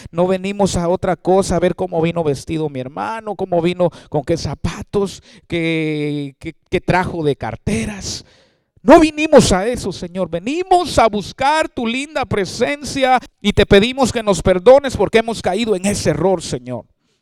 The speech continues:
Límpianos, Señor, transfórmanos. Cámbianos, Señor.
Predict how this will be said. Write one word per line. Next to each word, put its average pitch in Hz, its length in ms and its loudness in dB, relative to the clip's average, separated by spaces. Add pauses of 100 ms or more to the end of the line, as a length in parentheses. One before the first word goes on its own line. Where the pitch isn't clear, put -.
(680)
Límpianos, 180 680 -2
Señor, 190 480 0
transfórmanos. 170 1120 -10 (480)
Cámbianos, 175 600 -2
Señor. 131 580 -6